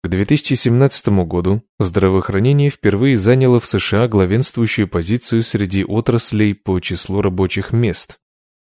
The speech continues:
обогнав по этому показателю розничную торговлю. В службах здравоохранения занято шестнадцать миллионов человек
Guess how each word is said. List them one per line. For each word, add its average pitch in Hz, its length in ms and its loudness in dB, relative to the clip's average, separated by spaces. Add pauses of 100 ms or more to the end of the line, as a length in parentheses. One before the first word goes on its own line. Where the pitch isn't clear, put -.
(240)
обогнав 90 580 -2
по 131 80 0
этому 113 300 0
показателю 104 720 0
розничную 95 600 -2
торговлю. 90 640 -4 (840)
В - 60 -14
службах 101 520 2
здравоохранения 95 920 0
занято 104 440 0
шестнадцать 107 680 -2
миллионов 85 460 -2
человек 80 600 -6